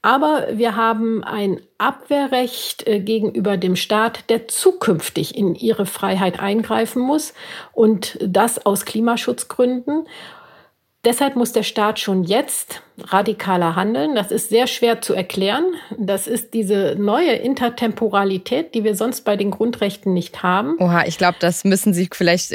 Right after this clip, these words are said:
Speaker 2: kurz erklären, Intertemporalität in dem Zusammenhang.
Speaker 1: Das Gericht geht hier auf der Grundlage unseres Staatsziels, ähm, Umweltschutz, das in Artikel zwanzig a Grundgesetz verankert ist und auch Klimaschutz,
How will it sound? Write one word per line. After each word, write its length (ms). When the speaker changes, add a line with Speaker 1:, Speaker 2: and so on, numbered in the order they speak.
Speaker 2:
kurz 300
erklären, 560
Intertemporalität 960
in 80
dem 160
Zusammenhang. 680
Speaker 1:
Das 200
Gericht 380
geht 220
hier 300
auf 240
der 120
Grundlage 880
unseres 480
Staatsziels, 1400
ähm, 420
Umweltschutz, 960
das 180
in 140
Artikel 460
zwanzig 500
a 140
Grundgesetz 800
verankert 680
ist 300
und 220
auch 400
Klimaschutz, 1000